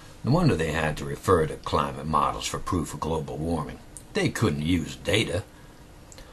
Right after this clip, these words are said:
Oh, by the way, you can download the multi-model mean output at the K N M I Climate Explorer too.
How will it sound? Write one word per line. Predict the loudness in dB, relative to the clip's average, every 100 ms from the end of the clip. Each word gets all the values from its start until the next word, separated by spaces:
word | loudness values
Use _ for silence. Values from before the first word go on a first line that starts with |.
| -4 2
Oh, | 2 0 -16 -10 2
by | 4
the | 4
way, | 0 -2 -2 -10 -6
you | -2
can | 0 0
download | 2 4 4 4 2 0
the | -6
multi-model | -4 -4 2 4 6 6 4
mean | 2 0 -2
output | -4 -6 -2 -2 -2 -6
at | -6 -6
the | -6
K | -2 2 4 4
N | 2 2
M | 0 0
I | 0 -2
Climate | -2 0 2 2 -4
Explorer | -8 -6 -2 -2
too. | -2 -2 -2 -4